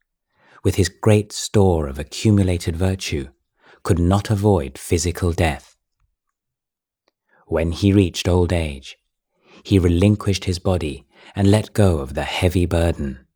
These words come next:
Now you too must learn to be satisfied with the many years you've already depended on your body. Accept that it's enough. He said it was like a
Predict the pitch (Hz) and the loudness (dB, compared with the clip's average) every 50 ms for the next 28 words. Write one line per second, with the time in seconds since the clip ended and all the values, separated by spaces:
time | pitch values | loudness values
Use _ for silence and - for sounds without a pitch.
0 | _ _ _ _ _ _ _ _ _ _ _ _ _ _ _ _ _ _ _ _ | _ _ _ _ _ _ _ _ _ _ _ _ _ _ _ _ _ _ _ _
1 | _ _ _ - - - 95 92 98 104 95 90 82 95 107 107 107 - - - | _ _ _ -20 -10 -2 2 4 4 4 4 4 4 4 4 4 2 0 0 0
2 | 113 101 85 78 76 73 - - 90 90 90 85 80 71 67 69 - _ _ - | 0 2 2 0 -4 -6 -4 -2 0 0 0 0 -2 -4 -8 -12 -16 _ _ -20
3 | - - - 101 - 90 - - - - 101 95 - 95 82 - - - 80 76 | -12 -4 -2 0 0 0 0 -2 0 0 0 2 0 -2 -4 -4 -6 -4 -6 -6
4 | 69 67 69 80 82 - 87 87 87 92 101 104 104 104 104 101 98 107 107 101 | -6 -8 -8 -8 -6 -4 -2 0 2 4 4 4 4 2 0 0 0 0 0 0
5 | 92 80 67 65 - - _ _ - - - - 107 92 104 104 104 101 110 110 | -2 -4 -6 -12 -16 -20 _ _ -20 -12 -2 -2 0 2 4 4 6 6 4 4
6 | 113 104 98 90 95 87 - - - - 107 104 92 73 67 - 76 82 87 90 | 2 2 0 -2 -2 -6 -6 -6 -4 0 0 0 0 -2 -4 -4 -2 0 2 2
7 | 92 95 92 98 92 87 80 71 67 67 _ _ _ _ _ _ _ _ _ _ | 2 2 2 0 0 0 0 -2 -6 -10 _ _ _ _ _ _ _ _ _ _
8 | _ _ _ _ _ _ - - 82 80 - - - 98 98 107 - - - _ | _ _ _ _ _ _ -6 -6 -6 -6 -4 -4 -2 -2 -2 -2 -4 -12 -20 _
9 | _ _ - - 82 - 87 85 - - 104 95 90 78 69 69 - - - _ | _ _ -8 -6 -2 -2 -2 -2 2 4 4 4 4 4 0 -6 -14 -20 -20 _
10 | _ _ _ _ _ _ _ _ _ _ _ _ _ _ _ _ _ _ _ _ | _ _ _ _ _ _ _ _ _ _ _ _ _ _ _ _ _ _ _ _
11 | _ _ _ _ _ _ _ _ _ _ _ _ _ _ _ _ _ _ _ _ | _ _ _ _ _ _ _ _ _ _ _ _ _ _ _ _ _ _ _ _
12 | _ _ _ - - 135 117 - - 135 123 107 - 90 80 85 87 82 98 95 | _ _ _ -2 -2 -2 -2 0 0 2 2 2 0 0 -4 -4 -2 2 2 4
13 | 98 104 104 - - | 4 2 0 -2 -6